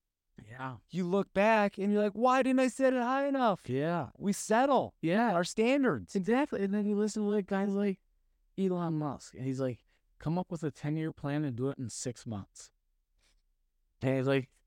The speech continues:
Speaker 1: and then, then that ten-year plan, you're gonna be, you know, fifty percent closer to that ten-year plan in that six months than you would in,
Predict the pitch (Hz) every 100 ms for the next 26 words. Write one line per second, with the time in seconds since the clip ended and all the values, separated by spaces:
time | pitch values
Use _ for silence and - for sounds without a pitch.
0 | _ _ - 151 151 175 180 170 160 156
1 | - 190 175 - 190 175 151 196 185 160
2 | 165 156 - - - _ - 151 143 147
3 | - _ _ _ _ _ _ _ _ -
4 | 196 208 202 190 - 190 - - 208 214
5 | 156 156 156 _ _ _ _ - 165 165
6 | - 180 185 180 - 180 185 165 160 160
7 | 156 160 - - 190 - 175 175 - -
8 | - _ - 170 170 165 185 175 170 170
9 | 170 151